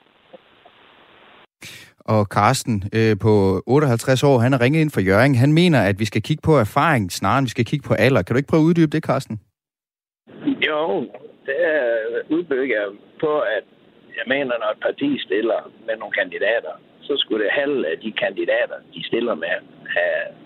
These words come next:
Speaker 2: studeret, og den anden halvdel skulle være nogen, som man har trukket på ud fra arbejdsmarkedet eller ude i det pulveriserende liv. Det vil jo gavne. Og så vil det jo gavne, at man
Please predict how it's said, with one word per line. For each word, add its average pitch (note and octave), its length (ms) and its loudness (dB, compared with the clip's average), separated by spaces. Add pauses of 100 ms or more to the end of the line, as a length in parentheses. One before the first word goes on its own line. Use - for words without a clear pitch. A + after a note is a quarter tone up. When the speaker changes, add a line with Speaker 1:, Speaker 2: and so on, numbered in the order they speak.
(240)
Speaker 2:
studeret, F#2+ 440 -2 (120)
og A2+ 60 -2 (100)
den G#2+ 180 -10
anden A#2 240 -4
halvdel G2+ 360 -2 (340)
skulle E2 400 -2
være E2+ 160 -4
nogen, G2+ 200 -6 (100)
som D#2 120 -4 (160)
man D#2+ 100 -4 (120)
har D2 120 -4 (160)
trukket G2 300 -2
på F2 100 -2 (220)
ud F#2 80 -2 (120)
fra E2 140 -2 (380)
arbejdsmarkedet - 960 -6
eller C2+ 200 -4 (840)
ude F#2 140 0 (160)
i - 20 -6 (420)
det D2+ 140 0 (480)
pulveriserende D#2 800 -2
liv. F2+ 100 -10 (580)
Det - 140 0
vil A#2 100 0 (120)
jo G2 140 -4
gavne. G#2+ 220 -6 (460)
Og - 120 -20
så C#3+ 140 -2
vil G#2 120 -4
det A2 160 0
jo G#2+ 60 -4 (100)
gavne, A2+ 260 -4 (100)
at - 60 -20 (320)
man F2 100 -4